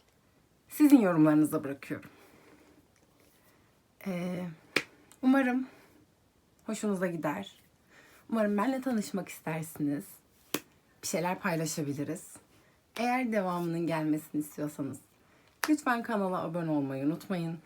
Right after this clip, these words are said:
Yorum yapmayı unutmayın. Beğenmeyi unutmayın. Ben de böylece, "Aa, birileri beni izliyor'yu" fark edip biraz daha gaza gelip videolar çekebilirim belki.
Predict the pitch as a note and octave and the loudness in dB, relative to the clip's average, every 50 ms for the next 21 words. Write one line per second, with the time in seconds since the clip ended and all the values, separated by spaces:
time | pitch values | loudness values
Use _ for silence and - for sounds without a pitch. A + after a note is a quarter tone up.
0 | - - - - - - - - - - _ _ _ - G3 F#3 F3+ G3 G3+ G3 | -20 -20 -20 -20 -20 -20 -20 -20 -20 -20 _ _ _ -4 -2 -2 0 0 0 -2
1 | F#3+ F#3+ - - F3 D#3 D3+ D#3 D#3 D#3 - F#3+ E3+ D#3+ D#3 D3+ D3+ D#3 - - | -2 -4 -4 -4 -2 0 0 0 -2 -4 -4 -4 -2 0 2 2 2 0 -2 -10
2 | - - D#3 D#3 D3+ C#3+ C#3 C#3 C3+ C#3+ D3 D#3 D#3+ D#3+ - - E3 D#3+ D3+ D3+ | -4 -2 0 0 2 2 2 2 2 2 0 0 -2 -4 -6 -6 -4 0 0 0
3 | D#3 D#3+ - - - - - - - - - - _ _ _ - G3+ G3+ F3+ E3+ | -2 -4 -8 -18 -20 -20 -20 -20 -20 -20 -20 -20 _ _ _ -4 -2 -2 -2 -2
4 | F#3 F3+ F3+ F3+ F3 E3+ F3+ - G3+ G3+ G#3 G#3 G3+ G3 G3+ G3 F3+ F3+ F#3+ F#3+ | -4 -4 -4 -4 -6 -6 -6 -6 -6 -6 -6 -6 -6 -4 -4 -4 -4 -4 -6 -6
5 | F#3+ F#3 G3+ G3 F#3+ G3 G3+ F3+ F3+ G3 G3+ F#3 F3+ E3 E3+ D#3+ - - _ _ | -4 -4 -2 -2 0 0 0 -2 0 -2 0 0 0 -2 -4 -4 -6 -10 _ _
6 | _ _ _ _ _ _ _ - - F#3+ F#3 F#3 E3 - C#3+ F#2+ - - - - | _ _ _ _ _ _ _ -8 -6 -6 -6 -6 -10 -10 -10 -10 -10 -14 -16 -20
7 | - _ _ _ _ _ _ _ _ _ - - A3 F#3+ E3 D#3+ D#3+ E3 E3+ F3+ | -20 _ _ _ _ _ _ _ _ _ -6 -2 0 0 0 0 0 0 0 2
8 | F#3 F#3 E3+ D#3 E3 D3+ D3+ D#3 D#3 F3+ - - _ _ _ _ _ _ _ _ | 2 2 2 2 0 0 0 -2 -2 -4 -6 -12 _ _ _ _ _ _ _ _
9 | - G3+ F#3+ D#3+ D#3+ D3+ D#3 D#3+ E3+ - - F3 D3+ - E3+ D#3 D3+ D3+ C#3+ C#3+ | -4 -2 -2 0 2 2 2 2 0 -2 -6 -6 -4 -4 -2 0 2 0 2 2
10 | C#3 C3 A#2+ G#2 - D3+ - - - | 0 0 -2 -6 -8 -10 -12 -16 -16